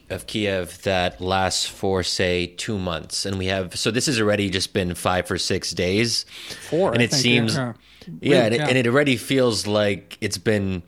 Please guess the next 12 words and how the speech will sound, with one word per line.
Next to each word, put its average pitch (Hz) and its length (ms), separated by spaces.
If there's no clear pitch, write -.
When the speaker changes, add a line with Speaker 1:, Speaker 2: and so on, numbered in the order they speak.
Speaker 1:
happening 107 440
for 104 200
a 92 40
very 98 320
long 90 300
time. 95 320
Like, 92 140
a 101 40
lot 104 360
has 104 240
happened. 90 680
Speaker 2:
Yeah. 117 180